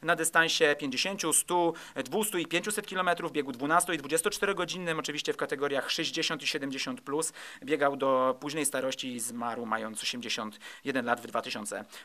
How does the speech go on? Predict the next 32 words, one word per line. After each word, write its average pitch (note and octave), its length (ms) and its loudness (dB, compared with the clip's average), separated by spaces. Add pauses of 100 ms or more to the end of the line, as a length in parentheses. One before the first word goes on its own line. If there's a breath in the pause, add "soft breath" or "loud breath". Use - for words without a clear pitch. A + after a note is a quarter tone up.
trzecim E3+ 380 2
roku. - 320 2
Dobra, C3 280 2
dobra, F#3+ 360 10
Australia D3+ 600 10
daleko A#2 420 -2
jest, D#3+ 380 6
może C3+ 200 -2
ktoś A#2+ 180 -6
powie, C3 360 -2
taki A#2 260 -6
klimat, C#3+ 600 4
e, B2+ 240 -4
inaczej B2+ 380 -2
ludzie A#2+ 240 -4
żyją, C3 480 2
spokojnie C#3 640 -2
i A#2+ 60 -8
coś, C3 340 -2
no B2 180 -4
<laughs> E3+ 80 0
ale D#3 160 4 (460 loud breath)
wiecie, D#3 300 0 (160)
mamy C#3+ 320 0
swojego D3+ 440 2
Cliffa A2 280 -2
Younga, C#3 300 2
a C#3+ 280 2
nazywa C3 340 -2
się B2+ 280 0
Ryszard A#2+ 320 -6
Kałaczyński. A#2+ 720 -4